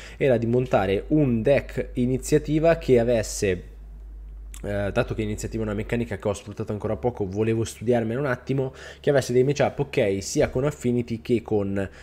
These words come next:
eh, Mono Red, quindi diciamo gli, i, i grossi imperatori del formato, ecco, mettiamola così, anzi i tre, i quattro imperatori che secondo me in questo momento sono,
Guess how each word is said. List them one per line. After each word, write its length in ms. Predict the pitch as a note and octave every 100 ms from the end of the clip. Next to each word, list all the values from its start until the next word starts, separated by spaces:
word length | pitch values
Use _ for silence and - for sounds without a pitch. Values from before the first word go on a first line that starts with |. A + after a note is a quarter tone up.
| - -
eh, 540 | F2+ F2+ E2 D2 D2+ D#2
Mono 300 | A#2+ C3 A#2+
Red, 260 | G#2 G2+
quindi 180 | G#2 A#2
diciamo 300 | G#2+ B2 A#2+
gli, 140 | G#2+
i, 280 | A2 G2 A#2 -
i 120 | B2
grossi 400 | A2 C3+ - -
imperatori 680 | B2+ A#2 A#2+ A2 C3+ B2+ A2+
del 180 | B2 G#2
formato, 680 | - A2 G#2 D#2 - F2
ecco, 320 | F2 D#2+ -
mettiamola 640 | D#2+ A#2 - C3+ G#2+ G#2 F#2+
così, 320 | - F#2+ F#2
anzi 260 | G#2+ G2
i 40 | G#2+
tre, 200 | - C3+
i 60 | A#2
quattro 260 | C#3 C#3 C3+
imperatori 400 | C3+ C#3+ C3 B2+
che 100 | A2
secondo 280 | A2 A#2+
me 120 | B2 B2+
in 60 |
questo 260 | A2+ A2 C3
momento 320 | B2+ A#2+ A#2+
sono, 340 | - G#2 F#2